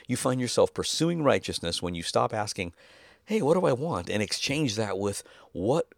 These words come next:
would a child of God do in this situation?"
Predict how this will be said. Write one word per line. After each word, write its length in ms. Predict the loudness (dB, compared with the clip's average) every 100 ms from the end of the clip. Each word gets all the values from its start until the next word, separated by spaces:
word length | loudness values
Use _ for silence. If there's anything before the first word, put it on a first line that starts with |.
| _ -4
would 140 | -2
a 60 | -2
child 540 | -4 -4 0 0 -2
of 160 | -8 -4
God 340 | -2 -2 -6
do 220 | -8 -6
in 140 | -8 -8
this 120 | -8
situation?" 720 | -8 -10 -8 -8 -8 -10